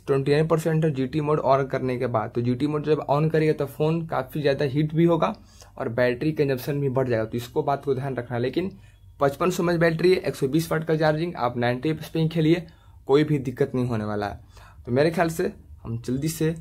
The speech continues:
यहाँ पर गेम स्टार्ट करते हैं और देखते हैं कैसा भाई यहाँ पर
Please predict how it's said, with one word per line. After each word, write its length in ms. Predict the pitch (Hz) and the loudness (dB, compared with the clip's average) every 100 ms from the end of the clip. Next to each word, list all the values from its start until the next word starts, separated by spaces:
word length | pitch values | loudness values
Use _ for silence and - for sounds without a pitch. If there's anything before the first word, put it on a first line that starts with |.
| - - _ - - | -12 -20 _ -20 -12
यहाँ 140 | 110 | -8
पर 140 | 101 110 | -6 -6
गेम 320 | 104 123 135 | 0 2 2
स्टार्ट 260 | 123 131 127 | 0 -2 -4
करते 300 | - 131 - | -4 -4 -4
हैं 280 | 139 165 - - - - - - - - - - - - - - - | -4 -6 -4 -2 -2 -4 -8 -10 -10 -10 -12 -14 -16 -18 -20 -16 -8
और 380 | 104 107 107 110 | -4 -2 -2 0
देखते 320 | 131 - 165 | 0 2 2
हैं 140 | 156 175 - - - - - - | 2 0 -4 -8 -10 -12 -18 -6
कैसा 320 | 113 113 139 | -4 -2 0
भाई 320 | 120 120 127 127 - - - - - - - - - | 0 2 0 -2 -14 -20 -20 -20 -20 -20 -20 -18 -10
यहाँ 160 | 104 104 | -6 -4
पर 200 | 104 | -4